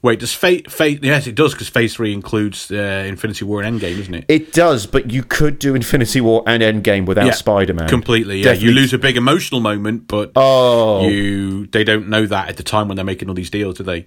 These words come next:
Speaker 2: We will
Speaker 1: So,
Speaker 2: get
Speaker 1: yeah, he, he doesn't, it's not like they go, "Oh, we need him for this pivotal thing that happens."
Speaker 2: Yeah.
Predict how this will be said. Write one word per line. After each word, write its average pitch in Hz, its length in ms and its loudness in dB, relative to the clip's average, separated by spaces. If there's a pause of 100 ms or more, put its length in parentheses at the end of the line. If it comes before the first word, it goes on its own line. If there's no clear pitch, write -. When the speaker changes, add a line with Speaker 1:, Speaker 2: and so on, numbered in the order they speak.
Speaker 2:
We 151 140 6
will 175 120 4
Speaker 1:
So, - 100 2
Speaker 2:
get 160 100 6
Speaker 1:
yeah, 113 200 2
he, 120 320 -8
he 123 160 -2
doesn't, 117 300 -2
it's 117 180 -2
not 143 280 2
like 127 440 0
they 117 140 -2
go, 113 360 -2
"Oh, 117 240 2
we 110 200 -4
need 117 260 0
him 113 80 -2
for 113 100 -8
this 107 120 -4
pivotal 110 380 -4
thing 104 220 -2
that 90 100 -8
happens." 95 360 -6
Speaker 2:
Yeah. 92 420 2